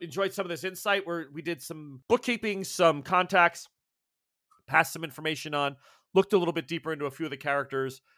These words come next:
Uh, we'll learn, we'll have some, Ella do some stuff when she gets back next time as well.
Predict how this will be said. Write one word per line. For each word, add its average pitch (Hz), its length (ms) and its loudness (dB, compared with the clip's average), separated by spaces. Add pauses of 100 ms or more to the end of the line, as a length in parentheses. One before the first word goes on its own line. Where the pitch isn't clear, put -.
(160)
Uh, 117 160 0
we'll 151 140 0
learn, 147 200 0 (100)
we'll 135 180 -6
have 131 180 -4
some, - 200 -14
Ella 147 200 0
do 143 100 -8
some 131 160 -14
stuff 127 280 -6
when 131 80 -12
she 143 140 -12
gets 127 140 -8
back 117 240 -4
next 123 180 -8
time 120 280 -6
as 110 100 -14
well. 135 300 2